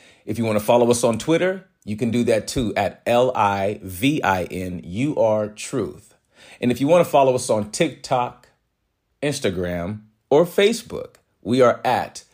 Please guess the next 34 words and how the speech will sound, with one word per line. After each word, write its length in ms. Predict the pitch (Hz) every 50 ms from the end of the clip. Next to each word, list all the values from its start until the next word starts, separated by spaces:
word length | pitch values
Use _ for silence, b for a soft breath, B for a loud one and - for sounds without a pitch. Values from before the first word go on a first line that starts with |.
| b b b
Living 300 | 104 110 123 120 139 131
Your 100 | 123 120
Truth 300 | 117 - 123 117 113 113
Podcast. 720 | - 113 104 95 - - 92 76 60 - - - - - - _ _ _ _ _ _ _ B B B B B B B B B B B B B B B B B B B B B B _ _
This 320 | 101 - 208 233 220 -
has 160 | - - 156
been 680 | 117 - 151 143 135 131 123 120 120 120 117 - - _ _ _ _ _ _ _ _ _ _ -
an 80 | 117
exciting 540 | 120 117 - - - - 127 135 117 117 104
show. 420 | 95 - - 98 87 78 76 73 73 _ _ _ -
I've 120 | 104 131 135
had 160 | 143 123 110
a 20 |
good 220 | 98 87 110 107 104
time 260 | - 110 98 95 90
with 140 | 87 85 _
this 240 | 92 85 - - -
one. 100 | 87 82
I 80 | 82
feel 160 | - - 113
like 100 | 110 107
I 40 | 101
got 240 | 92 107 113 104 104
in 100 | 104 98
a 80 | 98 98
little 180 | 104 101 92
deep 260 | 87 80 107 101 90
with 140 | 90 85 -
y'all. 300 | 92 85 80 80 73 71 B B B B -
Hope 160 | 165 - 208
I 40 | 190
didn't 220 | 196 196 185 185
lose 240 | 208 226 220 160 143
ya. 200 | 160 156 165